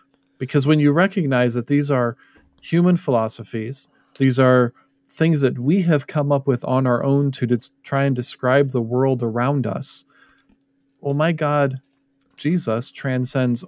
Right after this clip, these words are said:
all of that, is above all of that. And you can't destroy him by having an idea that maybe nobody ever had before, by having an idea that claims to destroy him d-,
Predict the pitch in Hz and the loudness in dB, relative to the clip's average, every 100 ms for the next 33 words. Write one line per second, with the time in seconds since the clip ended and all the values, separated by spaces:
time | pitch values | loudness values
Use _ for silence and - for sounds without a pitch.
0 | - - 165 156 104 - - - - - | -10 -2 0 0 -2 -6 -10 -10 -16 -4
1 | 123 120 113 147 175 160 117 110 110 104 | -2 -2 0 2 2 0 -2 -2 -2 -4
2 | 107 - - _ _ _ _ _ - 143 | -6 -6 -12 _ _ _ _ _ -6 -2
3 | 143 - 190 180 185 _ _ _ - 139 | -2 0 0 -2 -6 _ _ _ -4 -2
4 | - - 160 147 123 165 180 120 123 131 | -4 -6 -4 -2 -2 0 0 0 0 0
5 | 139 143 143 131 117 117 117 170 - - | 0 0 0 0 0 -2 0 0 -2 -8
6 | _ _ _ _ 127 120 - 127 123 127 | _ _ _ _ 0 0 -2 -4 0 2
7 | 127 120 127 120 120 127 151 120 - 110 | 2 2 2 2 0 -2 -2 -4 -8 -6
8 | 107 127 147 147 131 113 113 113 180 147 | -4 0 0 0 -2 -2 -4 -2 2 4
9 | 117 117 - - - _ 127 131 131 127 | 2 0 -8 -20 -20 _ 0 4 4 2
10 | - _ _ _ _ - 160 202 185 - | -2 _ _ _ _ -4 0 2 2 0
11 | - 120 117 - 131 117 110 113 117 - | -2 -2 -2 -2 -2 -2 -2 -4 -6 -10
12 | _ - | _ -20